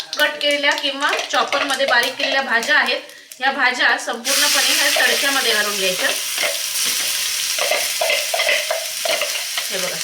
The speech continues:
अशा पद्धतीने. आणि साधारण एक दोन मिनिटं छानपैकी आपल्याला ह्या भाज्या ह्याच्यामध्ये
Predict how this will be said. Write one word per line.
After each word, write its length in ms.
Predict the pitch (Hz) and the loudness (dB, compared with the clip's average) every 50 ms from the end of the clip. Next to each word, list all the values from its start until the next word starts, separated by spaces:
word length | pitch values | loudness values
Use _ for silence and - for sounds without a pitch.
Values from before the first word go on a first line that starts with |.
| - - | -4 -4
अशा 180 | - 196 - 214 | -2 -4 -4 -2
पद्धतीने. 480 | 208 196 190 180 175 170 175 196 196 196 - - - - - - - - - - - - - - - - - - - - - - - - - - - - - - - - - - - - - - - - - - - - - 605 622 605 - - - - | -2 -2 -2 -2 -4 -4 -4 -4 -4 -4 -4 -4 -4 -6 -6 -6 -6 -6 -4 -4 -4 -2 0 -2 0 0 -2 -2 -4 -4 -4 -4 -4 -4 -6 -6 -6 -4 -4 -2 -2 -2 -2 -2 -4 -4 -6 -6 -6 -6 -6 -4 -2 0 0 0 0 0 -4 -2 0 2
आणि 300 | 285 320 311 285 320 392 | 2 2 2 2 0 0
साधारण 580 | - - - 262 247 269 311 320 285 294 - - - - - - - - - - - - - - | 0 0 2 2 2 4 4 4 4 2 0 0 -4 -4 -4 -4 -4 -4 -6 -6 -6 -6 -4 -2
एक 120 | - - - - - - - - - - - | 0 0 2 2 0 2 2 2 2 2 2
दोन 200 | 285 311 359 370 | 2 2 4 4
मिनिटं 440 | 381 359 339 311 285 - - 269 330 - - - - - - - | 4 2 2 2 2 2 2 2 2 2 2 0 0 0 0 2
छानपैकी 520 | 294 269 277 302 294 294 294 285 285 - 277 | 2 2 2 2 2 2 2 2 2 2 2
आपल्याला 400 | 254 247 247 - 247 247 247 254 | 2 2 2 2 2 2 4 4
ह्या 220 | 294 302 277 254 | 2 4 2 2
भाज्या 300 | 247 247 226 208 226 254 | 2 2 2 2 2 0
ह्याच्यामध्ये 580 | - - 302 262 - 269 247 240 233 220 285 359 | 2 2 0 0 0 0 0 2 2 2 2 2